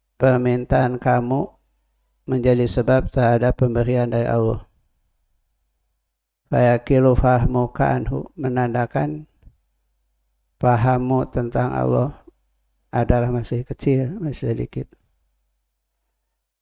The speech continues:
Nah, oleh karena itu, kita tidak boleh menilai suatu keadaan itu semata-mata oleh usaha kita.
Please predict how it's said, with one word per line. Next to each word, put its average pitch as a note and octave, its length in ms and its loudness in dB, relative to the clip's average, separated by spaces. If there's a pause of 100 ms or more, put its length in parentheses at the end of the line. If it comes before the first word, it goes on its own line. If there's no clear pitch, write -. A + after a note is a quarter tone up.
(680)
Nah, C3 160 4
oleh B2+ 160 2
karena B2 240 0
itu, C#3+ 320 2 (2000)
kita D3+ 560 4
tidak C3 320 2
boleh C#3 500 2 (1500)
menilai C#3+ 640 2
suatu B2+ 840 2 (680)
keadaan B2+ 560 0
itu C#3+ 420 -4 (1200)
semata-mata B2 920 0
oleh B2 160 2
usaha A#2+ 320 -2
kita. - 400 -12